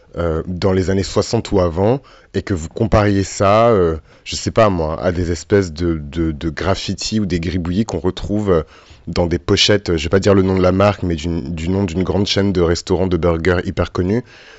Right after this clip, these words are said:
Enfin voilà, faut comparer ce qui est comparable. Euh,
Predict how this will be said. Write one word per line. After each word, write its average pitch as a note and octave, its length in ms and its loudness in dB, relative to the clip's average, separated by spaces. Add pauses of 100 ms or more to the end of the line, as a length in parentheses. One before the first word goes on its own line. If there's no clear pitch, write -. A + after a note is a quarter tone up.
Enfin F2 120 -2
voilà, F2 180 4
faut - 120 -8
comparer G2 340 0
ce - 80 -16
qui G#2+ 80 -4
est F2+ 40 -2
comparable. F2+ 600 0 (600)
Euh, E2 800 0